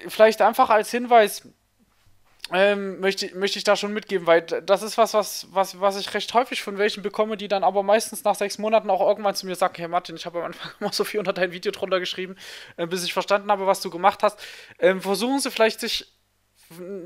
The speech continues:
von Ihrem Gedankengang zu lösen, wie Sie mit dem Markt umgehen. Wir gehen halt einfach ein bisschen anders damit um halt, ne? Ähm, mit der Charttechnik,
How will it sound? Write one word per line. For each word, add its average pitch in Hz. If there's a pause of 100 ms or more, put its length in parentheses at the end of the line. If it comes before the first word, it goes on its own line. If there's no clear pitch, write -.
(260)
von 220
Ihrem 254
Gedankengang 214
zu 196
lösen, 202
wie 175
Sie 180
mit 202
dem 185
Markt 175
umgehen. 175
Wir 175
gehen 202
halt 220
einfach 202
ein 190
bisschen 202
anders 233
damit 151
um 139
halt, 135
ne? 180
Ähm, 175
mit 170
der 170
Charttechnik, 202